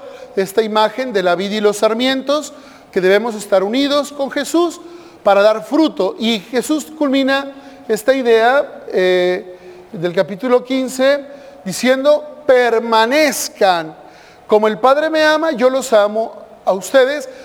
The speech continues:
y, y, y a través de ese amor permanezcan. Un signo de permanencia es cumplir los mandamientos y entonces nuestra alegría será plena. Eh, yo tomo una idea que expresó un fraile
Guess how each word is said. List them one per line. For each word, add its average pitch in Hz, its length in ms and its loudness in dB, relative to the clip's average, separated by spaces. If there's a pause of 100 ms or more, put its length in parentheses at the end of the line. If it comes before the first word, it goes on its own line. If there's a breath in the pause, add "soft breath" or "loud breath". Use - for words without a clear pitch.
(180 loud breath)
y, 226 60 -2 (260)
y, 233 240 -2
y 226 40 4
a 220 80 2
través 226 260 2
de 294 60 -6
ese 294 140 -2
amor 302 280 0
permanezcan. 277 960 -4 (400 loud breath)
Un 240 100 -4
signo 277 280 2
de 302 80 2
permanencia 269 600 -2
es - 100 -10
cumplir 240 480 -4
los 240 220 -2
mandamientos 254 920 -2 (380 loud breath)
y 226 160 2
entonces 254 680 0 (180 loud breath)
nuestra 214 380 2
alegría 214 600 0
será 170 440 -2
plena. 139 340 -8 (1040 loud breath)
Eh, 196 480 2
yo 233 840 2 (420)
tomo 240 300 2
una 233 180 -2
idea 220 840 0
que 190 80 -2
expresó 202 540 -2
un 202 180 -4
fraile 196 580 0